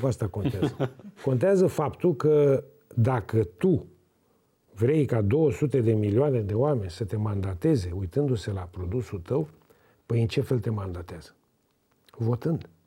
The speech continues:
Speaker 2: Pe de altă parte, se pot uita patru sute de milioane dacă produsul
Speaker 1: Și mai
Speaker 2: tău e
Speaker 1: bine.
Speaker 2: mai bine făcut, te,
Speaker 1: Și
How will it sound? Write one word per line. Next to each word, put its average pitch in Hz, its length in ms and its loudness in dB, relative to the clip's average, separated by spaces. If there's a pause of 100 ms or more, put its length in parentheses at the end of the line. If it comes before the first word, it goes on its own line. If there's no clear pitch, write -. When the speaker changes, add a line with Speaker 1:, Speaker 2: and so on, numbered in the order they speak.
(100)
Speaker 2:
Pe - 120 -18
de 101 60 -10
altă 98 200 -10
parte, 107 220 -10
se 104 120 -12
pot 101 180 -14
uita 104 180 -12
patru 113 280 -12
sute - 160 -14
de 101 80 -10
milioane 98 340 -10
dacă 101 200 -12
produsul 98 240 -10
Speaker 1:
Și 170 60 2
mai 226 200 2
Speaker 2:
tău 214 60 2
e 165 60 4
Speaker 1:
bine. 123 120 4
Speaker 2:
mai 87 100 0
bine 110 160 -6
făcut, 107 400 -8
te, 127 220 2
Speaker 1:
Și 160 200 2